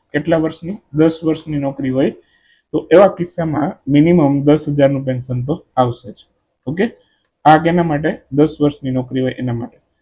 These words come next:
બાકી બે અલગ અલગ ક્રાઇટેરિયા છે, પચીસ થી લઈ અને દસ વર્ષ સુધીની નોકરી અને એક પચીસ વર્ષથી વધારે. તો એ દરેક કિસ્સાની અંદર જે અલગ અલગ પ્રકારે પેન્શન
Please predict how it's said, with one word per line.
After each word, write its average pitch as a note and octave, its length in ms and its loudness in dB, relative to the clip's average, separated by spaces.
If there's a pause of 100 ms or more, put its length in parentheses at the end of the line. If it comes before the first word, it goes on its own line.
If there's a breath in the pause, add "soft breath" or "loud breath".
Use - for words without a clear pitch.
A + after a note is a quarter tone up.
(320)
બાકી D3+ 200 4
બે E3 160 4
અલગ D#3+ 280 4
અલગ D#3+ 140 6
ક્રાઇટેરિયા D#3 560 2
છે, F3 120 -6
પચીસ D#3 540 -2
થી D#3 100 4
લઈ D#3 280 4
અને C#3 300 -2
દસ D3 300 2
વર્ષ D#3 140 0
સુધીની D3 640 -2
નોકરી C#4+ 420 2 (500)
અને C#3+ 200 2
એક D3 160 -2
પચીસ D3 400 0
વર્ષથી C#3 520 0 (100)
વધારે. B2 440 0 (580)
તો D#3+ 60 2
એ D#3+ 40 4
દરેક E3+ 360 2
કિસ્સાની D#3+ 400 0
અંદર D3 260 0
જે D#3+ 120 0
અલગ C#3+ 240 2
અલગ C#3+ 300 2
પ્રકારે C3+ 680 -2
પેન્શન C3 480 -6